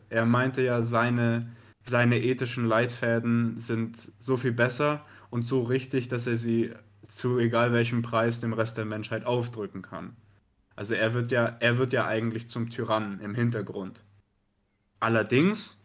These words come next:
sieht man dann in der, in dem, in der Stufe zu Doktor Manhattan, der ja wirklich absolute Macht hat, dass der dann gar nicht mehr korrumpiert ist. Und der Grund dafür, dass Doktor Manhattan nicht mehr korrumpiert ist, ist meiner Meinung nach, weil seine Macht wirklich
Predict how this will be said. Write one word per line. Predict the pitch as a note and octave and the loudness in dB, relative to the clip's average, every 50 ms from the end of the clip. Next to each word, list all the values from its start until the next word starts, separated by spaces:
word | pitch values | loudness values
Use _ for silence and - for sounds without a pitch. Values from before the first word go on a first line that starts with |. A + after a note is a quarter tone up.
| _ _ _ _ _ _ | _ _ _ _ _ _
sieht | - D3+ D3+ - | -2 -2 0 2
man | D3 C3+ C3 A#2+ | 2 4 4 6
dann | B2 A#2+ A#2+ A#2+ A#2+ A#2 | 6 6 6 4 4 2
in | A#2 A#2 | 2 0
der, | A2+ A2+ A2 G#2+ G#2+ G#2 G2+ - | 2 2 2 2 0 0 -2 -4
in | A2 A2 G#2+ | -4 -4 -4
dem, | G#2+ G2+ G#2 G#2 G2+ G#2 F2 | -4 -4 -4 -4 -6 -6 -4
in | A2 | -2
der | G#2 G#2 | -2 -2
Stufe | - - - G3 G3+ G3 F3 C3 | 0 2 2 2 4 4 2 2
zu | - C3+ | 2 0
Doktor | A#2+ B2 B2+ A#2+ A#2+ - A#2 | 2 2 2 0 2 0 0
Manhattan, | A2+ A2 G#2 G#2 C#3 F3+ F3+ - D3 A2 | 0 0 0 0 0 0 0 0 0 0
der | G#2 G#2 | 2 2
ja | G#2+ G#2+ A2 | 2 2 2
wirklich | B2 C#3 - - A2+ - - | 0 -2 -2 -2 -6 0 0
absolute | A#2 A#2+ A#2+ - - A2 G#2+ A2 G2+ - G#2+ | 0 0 0 -2 -6 -4 -4 -4 -4 -2 -2
Macht | F#2+ F#2+ G2+ G2+ - - - | 0 0 0 -2 -2 -4 -2
hat, | B2 C#3+ C#3+ - - - - - - _ | -2 -2 -4 -6 -14 -20 -20 -20 -20 _
dass | - A#2+ A#2+ A#2+ | -6 -6 -2 0
der | C#3+ C#3 | 0 2
dann | C#3+ C#3 C3+ B2 | 2 2 0 0
gar | A#2 B2+ C#3+ F3+ | 2 2 2 2
nicht | F#3 D#3 - - | 2 0 -2 -4
mehr | A2 G#2 | -4 -4
korrumpiert | G#2 - A2 G2 G2+ F#2+ F#2+ - - G#2 F#2+ F2 - | -4 -4 -6 -4 -4 -6 -6 -6 -6 -8 -8 -8 -10
ist. | E2+ G2+ G2 - - _ _ _ _ _ _ _ _ _ _ | -14 -16 -16 -18 -20 _ _ _ _ _ _ _ _ _ _
Und | A#2 A2+ A#2 | -8 -2 0
der | A#2 A2+ | 0 0
Grund | A#2 A2 A#2+ D#3 G3 A3+ A3+ | 0 2 2 4 4 4 2
dafür, | E3 - - C3+ B2 | 0 0 -2 -2 -2
dass | A#2 A2+ A#2 | -2 -2 -2
Doktor | - A#2 A2+ A#2 B2 A#2+ | -2 -4 -4 -2 -2 -2
Manhattan | A#2 A2+ G#2+ A#2+ B2 A#2+ A#2+ A#2+ | -2 -2 -2 -2 -4 -4 -4 -2
nicht | A#2+ C3 B2 - | -2 -2 -4 -2
mehr | B2 A#2 | -4 -4
korrumpiert | A2+ A#2 A#2+ A2 A2 G#2+ G2+ C3 C3+ C3+ C#3+ | -4 -4 -4 -4 -4 -4 -2 -2 -2 -2 -2
ist, | C#3 C3 | -4 -6
ist | C3 B2 - - - - - - - - | -6 -6 -6 -10 -14 -18 -20 -20 -20 -14
meiner | - A2 A2 A#2+ C3 B2+ A#2+ | -4 -2 0 0 0 0 0
Meinung | A2+ A2+ A#2 A#2 A2+ A#2 | -2 -2 -2 -2 -2 -2
nach, | A#2+ B2+ C3+ A#2+ | -2 -2 -4 -4
weil | B2 A#2+ A2+ | -2 -2 -2
seine | A#2 A#2+ A2+ A2+ A#2 | 0 0 -2 -2 -2
Macht | A2+ A2 A2 A#2 A#2+ A#2+ - - - A#2 A#2 A#2+ | -2 -2 -2 -2 -4 -6 -10 -14 -14 -10 -2 2
wirklich | C#3 E3+ F3+ E3+ - A#2 G2 G2 - - - | 2 2 2 2 0 -2 -2 -2 -6 -12 -20